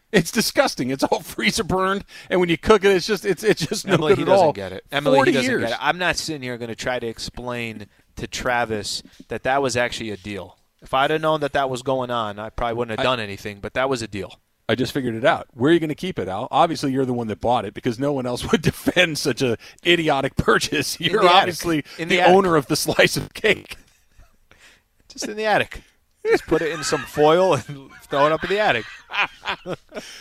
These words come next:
Speaker 1: What do you do with, do you eat it? I mean, maybe, maybe you eat it. I don't know. I
Speaker 2: No,
Speaker 1: don't
Speaker 2: you
Speaker 1: know.
Speaker 2: don't eat it. You don't
Speaker 1: It's
Speaker 2: eat
Speaker 1: nice
Speaker 2: it.
Speaker 1: to be back, Slee. How do people find the pod?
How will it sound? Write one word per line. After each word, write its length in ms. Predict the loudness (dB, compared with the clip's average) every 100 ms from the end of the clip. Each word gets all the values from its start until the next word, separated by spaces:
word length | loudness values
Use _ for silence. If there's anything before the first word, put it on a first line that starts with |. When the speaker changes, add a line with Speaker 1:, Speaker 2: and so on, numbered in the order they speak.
| -2
Speaker 1:
What 120 | 2
do 40 |
you 100 | 4
do 120 | 4 2
with, 140 | 2
do 80 | 2
you 80 | 4
eat 200 | 4 4
it? 140 | 4 -2 -20 -16 -4
I 40 |
mean, 160 | 0 4
maybe, 200 | 4 4
maybe 260 | 0 0
you 80 | -2
eat 120 | -4
it. 40 | -2
I 200 | 0 0
don't 180 | -2 -8
know. 160 | -8
I 120 | -4
Speaker 2:
No, 60 | -2
Speaker 1:
don't 80 | -2
Speaker 2:
you 60 | -6
Speaker 1:
know. 60 |
Speaker 2:
don't 120 | -10 -14
eat 80 |
it. 80 | -18 -20 _ _
You 100 | -10
don't 80 | -8
Speaker 1:
It's 80 | -6
Speaker 2:
eat 40 |
Speaker 1:
nice 140 | -6 -6
Speaker 2:
it. 40 |
Speaker 1:
to 60 | -4
be 100 | -4
back, 300 | -2 -4 -6
Slee. 200 | -6 0
How 120 | 2
do 60 | 2
people 240 | 0 0
find 220 | 2 0
the 40 | 0
pod? 280 | -2 -4